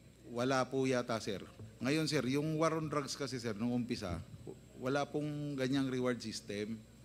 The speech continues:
Yung talagang operation, true operation on, on listed, ah, drugs personalities. Pero napansin siguro, sir, nung administration na medyo walang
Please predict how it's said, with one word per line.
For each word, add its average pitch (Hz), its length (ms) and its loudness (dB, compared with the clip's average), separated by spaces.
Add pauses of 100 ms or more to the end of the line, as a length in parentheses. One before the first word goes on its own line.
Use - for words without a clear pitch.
(500)
Yung 110 320 0 (160)
talagang 127 480 0
operation, 135 480 0 (160)
true 156 160 2
operation 135 800 0
on, 117 400 0 (560)
on 123 160 2
listed, 135 480 2 (800)
ah, 107 320 -2
drugs 135 320 2
personalities. 110 1200 -2 (400)
Pero 180 400 2
napansin 175 640 0
siguro, 165 400 2
sir, 160 240 0
nung 160 240 -2
administration 139 960 0 (480)
na 131 160 2
medyo 156 480 4
walang 156 640 0